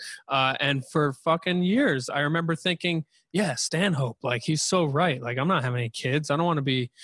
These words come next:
I don't wanna be tied down. I don't wanna be held back." Uh, and I, I really would think about things in such a cynical way like that. Um, but really, I think that was just my ego trying to protect itself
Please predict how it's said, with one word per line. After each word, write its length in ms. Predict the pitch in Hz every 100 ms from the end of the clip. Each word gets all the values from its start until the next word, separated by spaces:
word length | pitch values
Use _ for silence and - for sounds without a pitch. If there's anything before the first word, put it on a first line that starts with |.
| - -
I 60 | -
don't 80 | 202
wanna 100 | 156
be 240 | 131 107 -
tied 480 | - 139 135 131 127
down. 380 | 131 131 151 156
I 60 |
don't 80 | 180
wanna 120 | 170
be 100 | 139
held 420 | 120 - 135 131 123
back." 480 | 123 143 170 - - - - -
Uh, 500 | 131 127 127 127 131 -
and 180 | 143 135
I, 600 | 139 139 139 135 135 - _ 135
I 60 |
really 580 | 131 139 156 156 151 143
would 240 | 135 139
think 280 | 131 147 143
about 420 | 143 131 123 127 - _
things 320 | - 135 131 123
in 300 | 135 135 -
such 320 | - 151 -
a 40 | 139
cynical 640 | - 147 135 135 139 131
way 260 | 123 123 139
like 260 | 151 160 -
that. 340 | 180 185 180 _ - - _
Um, 400 | 143 135 131 123 -
but 160 | 147 139
really, 520 | 139 151 160 156 147
I 80 | 139
think 200 | 143 123
that 120 | 131
was 140 | 123
just 240 | 120 127 -
my 380 | 135 127 127 131
ego 600 | 139 135 135 131 127 127
trying 320 | - 127 127
to 60 |
protect 480 | 120 139 - 123 -
itself 580 | 123 - 127 123 123